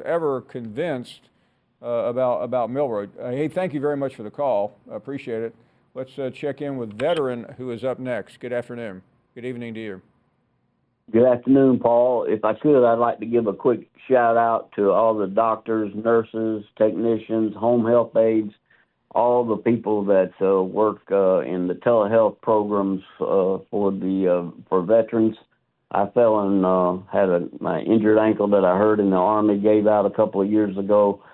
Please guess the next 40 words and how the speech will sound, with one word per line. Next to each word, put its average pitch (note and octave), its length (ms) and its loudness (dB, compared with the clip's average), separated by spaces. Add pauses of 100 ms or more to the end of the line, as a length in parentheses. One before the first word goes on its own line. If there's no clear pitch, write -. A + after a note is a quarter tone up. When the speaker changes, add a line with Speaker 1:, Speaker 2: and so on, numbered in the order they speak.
(340)
Speaker 2:
I - 140 -8
fell A2 180 2
my, F#2 480 -2
broke G#2 300 0
my G2 280 0
ankle, G2+ 460 0
uh, F2+ 360 2
shoulder A2 460 2
in F#2 200 -2
five G#2 320 0
different G#2 300 -4
places. G#2 560 0
The F2 240 -4 (420)
orthopedic G#2 540 0 (100)
surgeon G2+ 400 0
told G#2 240 2
me, G2 320 0
he F2+ 100 -12
said, G2 160 -2
"It's F2 160 -6
hard G#2+ 260 0
to - 40 -4
believe G#2+ 380 0
you G2 120 -4
can G2 320 -2
just G2 240 -4
fall G#2 300 0
from F#2+ 220 -6
five-foot-six G2+ 920 -2
and F#2 180 -4
break G2 280 0
your F#2+ 160 -6
shoulder G2+ 400 2
that F#2+ 120 0
bad." F#2 360 2
<laughs> G2 80 -10
But, C#3 120 0
Speaker 1:
Hmm. A#2+ 920 -10
Speaker 2:
uh, - 20 -2
uh, F#2 240 4